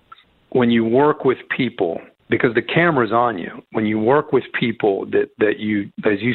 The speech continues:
say, genuinely love, uh, you enjoy the meetings, you know, the, on Friday. You enjoy going to dinners on Friday nights. You enjoy your time together. And I think when it's real, the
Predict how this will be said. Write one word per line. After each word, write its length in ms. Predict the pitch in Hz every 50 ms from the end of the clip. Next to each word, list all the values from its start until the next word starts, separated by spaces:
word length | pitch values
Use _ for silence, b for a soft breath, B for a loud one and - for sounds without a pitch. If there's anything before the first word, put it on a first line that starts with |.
| - -
say, 160 | 120 104 98
genuinely 840 | 101 98 98 - 127 127 131 127 120 113 107 104 101 95 95 95 - - -
love, 520 | - 101 104 120 147 156 131 92 85 87 87 - - - B B B B B B B B B B B -
uh, 260 | - 110 110 107 107
you 180 | 110 120 139 147
enjoy 320 | 143 127 113 151 143 131
the 80 | 117 110
meetings, 560 | 110 117 139 175 196 175 135 87 80 78 - - - - - - _ _
you 120 | - 120 107
know, 200 | 107 104 104 104
the, 120 | 107 113 113 -
on 180 | 113 110 101 - -
Friday. 480 | 117 127 135 127 90 80 76 - - -
You 140 | 117 107 107
enjoy 580 | 104 101 92 - 123 117 113 107 104 107 - -
going 180 | - 123 117 117
to 100 | 120 113
dinners 520 | 110 135 151 185 190 127 80 76 78 -
on 240 | - 95 95 95 90 - -
Friday 300 | - 104 110 110 107 107
nights. 360 | 117 127 135 120 - - - - -
You 120 | - 110 110
enjoy 200 | 107 98 127 135
your 180 | 127 107 87
time 460 | - - - - 113 131 147 160 147 120
together. 480 | 98 87 92 85 80 82 87 92 - _ _ - B B B B B B - - -
And 80 | 123
I 60 | 117 117
think 180 | 131 139 135
when 100 | 147 131
it's 140 | 113 104 - - -
real, 680 | 113 113 123 151 190 202 156 113 95 95 - - B B B B B B B B B -
the 100 | - 127